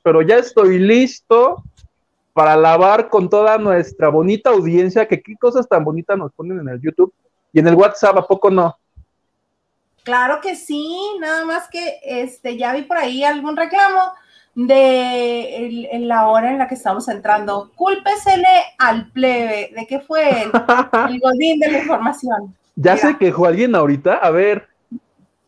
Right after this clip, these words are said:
Speaker 1: dice, "Ahora que estoy a tiempo". <laughs> Es que así es la vida, ¿a poco no? Siempre pasa, nunca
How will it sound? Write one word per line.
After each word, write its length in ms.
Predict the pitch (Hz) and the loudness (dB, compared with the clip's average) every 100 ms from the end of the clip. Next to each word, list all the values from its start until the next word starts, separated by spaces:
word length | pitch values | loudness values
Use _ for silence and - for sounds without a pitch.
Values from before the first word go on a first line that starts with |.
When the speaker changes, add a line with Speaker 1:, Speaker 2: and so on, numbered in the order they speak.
| _ _ _ - | _ _ _ -6
Speaker 1:
dice, 300 | 147 151 196 | -2 0 2
"Ahora 220 | 233 277 | 2 2
que 80 | 196 | 0
estoy 360 | 180 - 202 214 | -2 -2 0 0
a 140 | 208 | 0
tiempo". 1000 | 175 - - 214 - - - - 254 - - | -4 -4 -2 -4 -6 -16 -16 -2 -2 -2 -4
<laughs> 60 | 359 - - 240 _ _ _ 330 294 285 240 | -6 -4 -6 -8 _ _ _ -10 -10 -14 -4
Es 180 | - 196 | -2 0
que 80 | 359 | 0
así 160 | 320 | 2
es 80 | 311 | 2
la 140 | 302 285 | 2 2
vida, 220 | 269 247 | 2 0
¿a 60 | |
poco 260 | - 240 269 | 0 0 2
no? 360 | 240 233 220 - _ | 2 0 -2 -8 _
Siempre 400 | _ 233 233 285 | _ 0 2 0
pasa, 560 | 277 254 247 208 147 - | 2 0 2 0 0 -4
nunca 600 | 170 220 233 262 262 220 | 0 0 0 0 0 -2